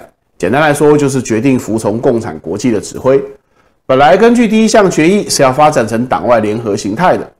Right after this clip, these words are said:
但在马林的强力建议之下，共产国际决定加码了。七月十八日，共产国际指示中共中央，一切听马林指挥，然后就有了上面这一番话。当然了，此时中共党员们都还不知道这件事。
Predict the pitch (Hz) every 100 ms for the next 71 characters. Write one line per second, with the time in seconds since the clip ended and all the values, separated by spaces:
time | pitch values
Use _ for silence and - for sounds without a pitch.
0 | _ _ 127 123 135 120 95 78 85 110
1 | 127 127 139 156 165 165 147 165 202 147
2 | - _ - 220 196 143 135 156 196 151
3 | 143 165 151 196 202 160 131 170 - -
4 | _ _ - 131 123 110 117 135 139 -
5 | - 127 113 92 90 117 127 - 90 117
6 | 110 139 160 151 156 160 170 170 - _
7 | - 262 - 190 196 170 127 143 135 131
8 | 185 190 - _ _ 104 156 214 - 117
9 | 90 - 127 117 101 95 95 87 104 107
10 | - _ _ _ _ _ 208 233 240 233
11 | - 127 151 170 240 240 165 120 120 139
12 | 139 151 127 147 151 156 156 160 156 185
13 | -